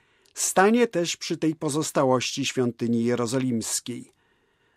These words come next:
O programie swych jubileuszowych pielgrzymek pisać będzie zresztą już kilka miesięcy później w liście apostolskim Tercio Millennio Adveniente, do którego jeszcze w tej audycji wrócimy.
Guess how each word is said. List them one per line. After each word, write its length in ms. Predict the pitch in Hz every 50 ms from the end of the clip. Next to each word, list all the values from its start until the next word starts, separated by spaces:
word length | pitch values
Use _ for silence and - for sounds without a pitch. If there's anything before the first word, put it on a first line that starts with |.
| _ _ _ _ _
O 120 | 135 127
programie 640 | - - 131 131 123 113 151 175 196 208 196 147 127
swych 380 | 113 - - - 135 127 - -
jubileuszowych 800 | 147 135 139 143 139 139 139 135 - 180 180 170 165 147 - -
pielgrzymek 880 | - 131 117 107 101 104 - 190 208 185 123 113 - - - - - _ _ _ _ _ _ _ _ _
pisać 340 | - 240 233 - 247 214 175
będzie 340 | 156 175 170 175 180 190 185
zresztą 520 | 151 160 151 160 151 135 - - 180 175
już 220 | 170 175 170 - -
kilka 260 | 226 226 208 226 214
miesięcy 460 | 190 170 - 196 190 180 - 190 170
później 540 | - 165 170 160 143 165 170 165 180 - - -
w 100 | 131 120
liście 360 | 139 156 151 - - 185 175
apostolskim 840 | 170 165 - 175 - - - 147 135 135 127 - - - 160 160 151
Tercio 460 | - - 135 135 127 - - - 156 156
Millennio 440 | 151 135 131 131 131 131 135 139
Adveniente, 720 | 143 139 135 151 165 196 208 185 147 127 - - 117 113 107 - _ _ _ _ _ _ _ _ _ _ _ _ _ _ _
do 200 | 156 147 190 214
którego 580 | - - - 247 220 202 151 127 156 170 185 - -
jeszcze 420 | - 151 151 147 135 - - 170 160
w 60 | -
tej 200 | - 156 170 185
audycji 480 | 165 151 131 113 107 92 - - 143 131
wrócimy. 560 | 143 170 175 - - 180 151 113 120 123